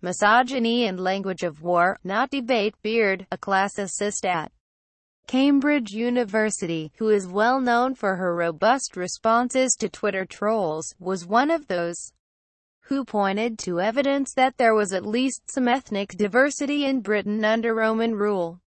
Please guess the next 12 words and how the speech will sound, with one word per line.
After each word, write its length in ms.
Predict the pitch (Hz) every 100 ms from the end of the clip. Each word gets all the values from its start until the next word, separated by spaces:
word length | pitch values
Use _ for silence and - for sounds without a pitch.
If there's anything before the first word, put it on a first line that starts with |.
| _ _ _ _ _
"There 380 | 254 269 233 220
followed," 600 | - 254 220 180 165 147 -
she 180 | - 208
said 280 | 196 190
in 140 | 190 190
her 180 | 190 180
blog 420 | 220 240 247 190
in 140 | 180
the 80 | 175
Times 500 | - 202 208 233 202
Literary 580 | 202 208 214 214 214 226
Supplement, 640 | - 214 226 220 226 226